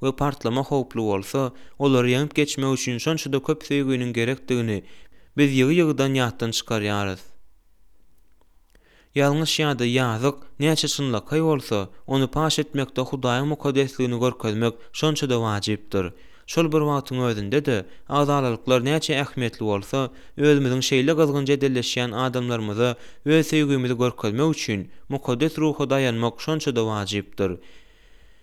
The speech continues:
Eger agzalylyklar onçakly uly bolmasa,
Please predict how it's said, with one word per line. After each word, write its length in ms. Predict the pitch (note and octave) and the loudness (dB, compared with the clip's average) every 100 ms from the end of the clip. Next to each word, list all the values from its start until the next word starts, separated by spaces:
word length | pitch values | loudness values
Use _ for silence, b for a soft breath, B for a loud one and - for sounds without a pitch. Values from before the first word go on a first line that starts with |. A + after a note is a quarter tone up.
| b b - | b b 0
Eger 240 | E3+ E3 | 4 4
agzalylyklar 720 | D3 D#3 D3+ D3 A#2+ - C3+ | 4 2 2 2 0 0 0
onçakly 520 | C3+ D3 D#3+ D#3 D3+ C3 | 2 0 2 0 0 0
uly 200 | A#2+ A2+ | 2 2
bolmasa, 640 | C#3+ E3 D#3 - A2 | 2 2 -2 -2 -6